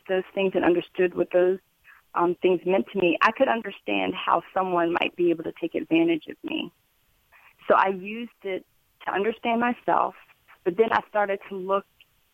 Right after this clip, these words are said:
in society, the people that I interacted with, and then I looked for the, the qualities that weren't helping me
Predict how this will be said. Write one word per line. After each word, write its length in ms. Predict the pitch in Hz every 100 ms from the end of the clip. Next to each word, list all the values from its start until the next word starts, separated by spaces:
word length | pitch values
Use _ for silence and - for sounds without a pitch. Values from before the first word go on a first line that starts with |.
| _ _ _
in 120 | 180 175
society, 760 | 175 - 196 202 190 170 - -
the 80 | -
people 260 | - 208 190
that 160 | 175
I 60 | 170
interacted 640 | 165 165 160 175 180 - -
with, 220 | 165 160
and 180 | - 170
then 100 | 165
I 80 | 156
looked 300 | 160 170 - -
for 100 | 160 -
the, 140 | 170 - -
the 60 |
qualities 640 | - - 202 202 202 196 185 - -
that 300 | 175 170 - _ _ - _ - - - _ _ _ _ _ _ 165 165
weren't 280 | 202 196 -
helping 520 | - 190 - 156 147
me 320 | 151 - 165